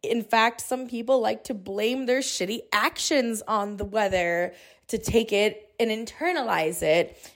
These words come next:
and drum up a torrential rainstorm of their own problems and blame it on the atmospheric river. We love that. Today, I'm going to be discussing what the weather means to me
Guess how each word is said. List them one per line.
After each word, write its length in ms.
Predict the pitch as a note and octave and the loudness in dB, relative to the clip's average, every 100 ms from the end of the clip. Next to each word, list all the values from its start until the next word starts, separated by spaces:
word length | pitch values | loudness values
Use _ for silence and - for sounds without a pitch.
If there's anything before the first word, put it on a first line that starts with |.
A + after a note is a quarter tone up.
| - | -6
and 160 | F#3 E3+ | -6 -4
drum 300 | G3 G#3 G3+ | 0 2 4
up 300 | G3+ - - - _ | 2 0 -8 -20 _
a 220 | E3+ D#3 E3 | 2 2 2
torrential 560 | G3+ F#3+ A#3 A#3 A#3 | -2 0 2 2 2
rainstorm 580 | G#3 A3 A#3+ A#3+ A3 G#3+ | 4 2 0 0 2 2
of 120 | G#3 | 6
their 180 | B3 B3 | 8 8
own 180 | C#4 D4+ | 6 4
problems 800 | A#3+ A#3+ D4+ F4+ B3+ A3+ A3 A3 | 2 6 6 6 4 2 2 -2
and 200 | B3+ A#3 | -4 -4
blame 260 | G#3 A3+ B3 | -6 -2 0
it 80 | |
on 120 | A3 A#3+ | 0 -2
the 140 | B3 | -2
atmospheric 680 | F#3+ - G#3 - A3 B3 B3 F#3+ | -2 -2 -6 0 4 4 2 -6
river. 760 | F#3 G3 A#3+ F#3 E3 F3 F#3 - - _ | 2 4 6 6 4 0 -4 -10 -20 _
We 160 | G#3+ A3 | -2 2
love 320 | G3+ F#3 F#3 | 4 2 2
that. 480 | F#3 F3 E3 E3+ - - - - - - _ | 2 4 4 2 -2 -20 -20 -20 -20 -20 _
Today, 520 | - B3+ C4+ C4 C#4+ D4+ | -2 2 6 6 8 8
I'm 120 | E4 | 6
going 160 | E4+ | 4
to 80 | F#4+ | 4
be 120 | F#4+ | 4
discussing 920 | F#4+ G4 - - A#3 - A#3 A#3+ B3 - - | 4 2 0 0 2 4 4 4 2 -4 -4
what 240 | G#3+ A3+ | -4 0
the 80 | D4+ | 4
weather 320 | B3 A#3+ D4 | 6 8 6
means 300 | C4 C#4 - | 4 0 0
to 100 | F#4+ | 2
me 540 | D4+ A3 F#3+ G3+ B3 | 2 -2 -2 0 -2